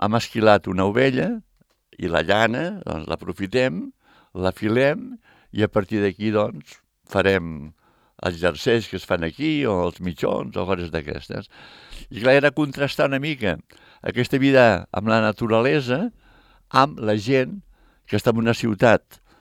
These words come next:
d'Estats Units, en producció massiu, i era una mica, doncs, fer això. I això era més o menys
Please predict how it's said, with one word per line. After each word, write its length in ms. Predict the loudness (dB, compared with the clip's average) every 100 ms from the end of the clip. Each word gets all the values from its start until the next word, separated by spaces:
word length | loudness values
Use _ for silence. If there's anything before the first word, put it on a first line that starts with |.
| _ _ _ _ _ _ _ -2
d'Estats 440 | 0 4 4 4
Units, 440 | 2 2 0 -6 -16 -16 _ _ _ _ _ -4
en 80 | -2
producció 480 | 0 0 0 4 4
massiu, 520 | 4 2 4 4 0 -4 _ _ _ _ _ _ _ -6
i 180 | 0 4
era 160 | 6 4
una 140 | 2 2
mica, 320 | 2 0 0
doncs, 240 | 0 0 -4
fer 200 | -4 -4
això. 160 | -6 -14 _ _ _
I 140 | -2 -2
això 240 | 0 -2
era 100 | -2
més 200 | -2 -2 -2
o 60 |
menys 540 | 0 0 0 -6 -12